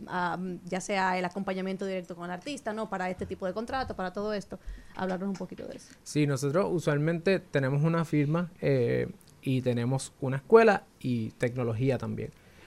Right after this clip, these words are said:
Speaker 2: Entonces, porque hay
Speaker 1: Completo.
Speaker 2: completo, porque hay algunos artistas que están empezando y que tener un abogado no tiene sentido. Los abogados somos bien caros, somos pocos los que hacemos esto, así que el precio aumenta, ¿verdad?
Speaker 1: Claro.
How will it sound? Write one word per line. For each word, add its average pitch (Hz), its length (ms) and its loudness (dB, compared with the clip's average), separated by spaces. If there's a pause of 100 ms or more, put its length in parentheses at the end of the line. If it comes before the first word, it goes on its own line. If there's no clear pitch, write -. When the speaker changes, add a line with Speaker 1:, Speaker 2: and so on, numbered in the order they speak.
Speaker 2:
Entonces, 143 420 0 (120)
porque 151 340 6
hay 147 100 8
Speaker 1:
Completo. - 300 -4
Speaker 2:
completo, 139 560 4
porque 143 260 2
hay 147 80 8
algunos 160 320 4
artistas 160 440 0
que - 80 -2
están 139 220 0
empezando 147 520 2
y 131 40 0
que 131 100 2
tener 120 220 2
un 127 100 0
abogado 143 340 4
no 127 80 0
tiene 120 220 -2
sentido. 139 500 2
Los 123 140 -2
abogados 120 320 -2
somos 131 240 -2
bien 131 140 -2
caros, 165 280 2
somos 139 240 -2
pocos 165 440 4
los 143 100 0
que - 80 -4
hacemos 147 300 0
esto, 131 240 -4
así 131 100 -6
que 135 160 2
el 127 60 0
precio 151 500 -2
aumenta, 151 480 0
¿verdad? 139 200 -2
Speaker 1:
Claro. 185 280 -2